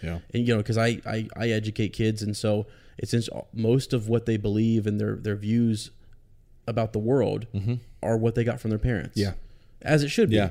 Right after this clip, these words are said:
Speaker 2: right? But,
Speaker 1: Yeah.
Speaker 2: um, and then there's that, there's that time where we're about to go on an adventure here
Speaker 1: Mm-hmm.
Speaker 2: and learn much more.
Speaker 1: And, and
Speaker 2: So,
Speaker 1: let's look at
Speaker 2: sorry.
Speaker 1: Frodo too.
Speaker 2: Yeah.
Speaker 1: He's a lot like his uncle, who was a lot like his
Speaker 2: That's
Speaker 1: father,
Speaker 2: right.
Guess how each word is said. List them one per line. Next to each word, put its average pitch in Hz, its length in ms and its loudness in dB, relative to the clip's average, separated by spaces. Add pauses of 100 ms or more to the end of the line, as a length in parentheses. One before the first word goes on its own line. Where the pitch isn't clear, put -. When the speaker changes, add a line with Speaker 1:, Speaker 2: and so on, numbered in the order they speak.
Speaker 2:
right? 120 320 2
But, 120 240 4
Speaker 1:
Yeah. 120 120 2
Speaker 2:
um, 117 100 0
and 120 120 2
then 117 140 4
there's 113 260 2
that, 107 240 -2
there's 107 200 0
that - 100 -6
time 107 260 -2
where 107 200 -2 (120)
we're 110 180 -2
about 107 220 0
to 113 80 0
go 107 220 0
on 107 80 0
an 107 160 0
adventure 113 400 0
here - 280 -4
Speaker 1:
Mm-hmm. 90 120 -4 (220)
Speaker 2:
and 107 120 0
learn 107 220 2
much 107 220 -2
more. 107 220 -4 (380)
Speaker 1:
And, 123 140 2
and 127 80 4
Speaker 2:
So, 117 80 8
Speaker 1:
let's 104 180 4
look 123 120 0
at 98 80 2
Speaker 2:
sorry. 127 180 4
Speaker 1:
Frodo 92 160 0
too. 120 240 2 (220)
Speaker 2:
Yeah. - 80 -4 (100)
Speaker 1:
He's 95 180 -2
a 90 60 0
lot 90 180 0
like 98 140 -2
his 101 140 0
uncle, 90 400 -2 (100)
who 95 120 0
was 92 120 0
a 90 60 0
lot 87 140 0
like 87 120 -6
his 85 120 -6
Speaker 2:
That's - 100 -2
Speaker 1:
father, 98 180 4
Speaker 2:
right. 80 180 -6